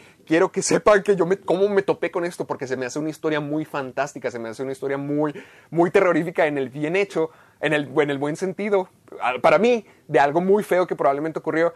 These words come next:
y quiero documentarlo, quiero explicar cómo estuvo todo, co-, al igual como lo acabo de hacer con ustedes,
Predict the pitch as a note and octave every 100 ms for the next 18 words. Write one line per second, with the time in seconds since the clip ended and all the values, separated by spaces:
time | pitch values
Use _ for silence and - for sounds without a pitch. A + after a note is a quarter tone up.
0 | _ B2 - D3 D#3 - C#3+ B2+ B2 G#2+
1 | G#2 G3+ B3 C4+ - D#3+ E3+ - - C#3+
2 | C#3 C#3+ D#3+ E3+ E3 E3 D3 C#3+ A3 B3
3 | A#3+ _ _ C#3+ D3 C3 C#3 C#3 C#3 F3+
4 | D#3+ C#3+ D3+ E3 E3+ D#3+ F3+ G#3 B3 -